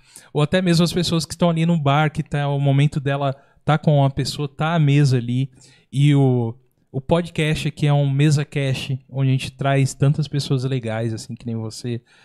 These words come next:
como outras pessoas também que já contaram tantas histórias aqui. É legal que a gente tava conversando hoje,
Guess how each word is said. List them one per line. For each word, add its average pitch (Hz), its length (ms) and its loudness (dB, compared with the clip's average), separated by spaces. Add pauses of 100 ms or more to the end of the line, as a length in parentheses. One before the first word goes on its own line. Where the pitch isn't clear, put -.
(140)
como 123 180 0
outras 135 240 0
pessoas 131 360 -2
também 131 280 4
que 135 160 0
já 127 280 0 (260)
contaram 151 420 2
tantas 180 440 0
histórias 143 440 -2
aqui. 165 320 -2 (160)
É 131 300 0
legal 139 260 2
que - 80 2
a - 20 6
gente 170 100 -2
tava 165 140 0
conversando 147 520 0
hoje, 131 360 -2